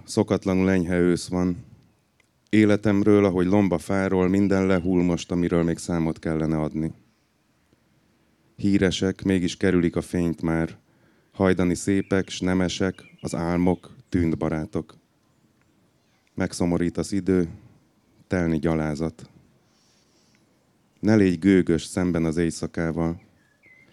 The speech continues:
Végre lakjál jól, hisz az én szívem, lásd, zsíros,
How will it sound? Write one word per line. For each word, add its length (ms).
Végre 320
lakjál 440
jól, 460
hisz 180
az 120
én 180
szívem, 400
lásd, 280
zsíros, 600